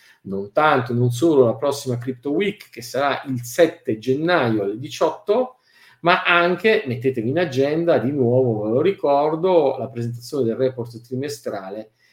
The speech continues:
del diciannove gennaio prossimo. Sarà un report di approfondimento su cosa è successo nell'ultimo trimestre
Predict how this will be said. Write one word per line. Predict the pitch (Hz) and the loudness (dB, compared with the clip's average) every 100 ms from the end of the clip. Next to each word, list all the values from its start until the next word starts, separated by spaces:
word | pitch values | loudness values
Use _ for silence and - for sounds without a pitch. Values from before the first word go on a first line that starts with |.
| _ - | _ 0
del | 127 139 139 135 131 113 | 4 6 6 6 2 0
diciannove | 139 - 135 127 120 117 113 | -8 -6 -4 -2 -2 -2 -2
gennaio | 113 117 110 113 113 | -2 -4 -4 -2 -4
prossimo. | 110 113 107 - 110 110 110 | -4 -8 -8 -12 -14 -12 -12
Sarà | 107 113 120 127 | -12 -8 -4 -4
un | 117 117 | -4 -2
report | 123 135 131 120 - | 0 0 0 -8 -10
di | 117 | -10
approfondimento | 113 - - 131 135 160 151 120 | -10 -14 -10 -8 -4 -2 -4 -6
su | - - | -14 -14
cosa | 131 123 | -10 -8
è | |
successo | 120 143 143 123 | -8 -10 -10 -4
nell'ultimo | 127 123 139 | -4 -4 -8
trimestre | 143 208 147 131 - 147 | -4 0 2 0 -2 -4